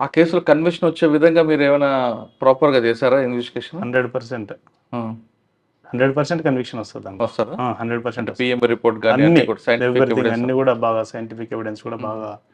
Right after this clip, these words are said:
Speaker 1: మ్మ్.
Speaker 2: గ్యాదర్ చేసాము. ఇన్వెస్టిగేషన్ కూడా బాగా, line of investigation బాగా వచ్చింది దాంట్లో.
Speaker 1: మ్మ్. అంటే పిల్లలు మీరు టార్గెట్ చేశారు ఇప్పుడు ఎక్కువగా.
Speaker 2: ఆ.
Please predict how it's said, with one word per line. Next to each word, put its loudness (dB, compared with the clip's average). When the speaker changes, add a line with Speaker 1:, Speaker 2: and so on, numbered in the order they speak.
Speaker 1:
మ్మ్. -8
Speaker 2:
గ్యాదర్ 2
చేసాము. -6
ఇన్వెస్టిగేషన్ -4
కూడా -4
బాగా, 0
line -6
of -10
investigation -10
బాగా -6
వచ్చింది -12
దాంట్లో. -16
Speaker 1:
మ్మ్. -20
అంటే -4
పిల్లలు 4
మీరు 2
టార్గెట్ 4
చేశారు -4
ఇప్పుడు -8
ఎక్కువగా. -6
Speaker 2:
ఆ. -4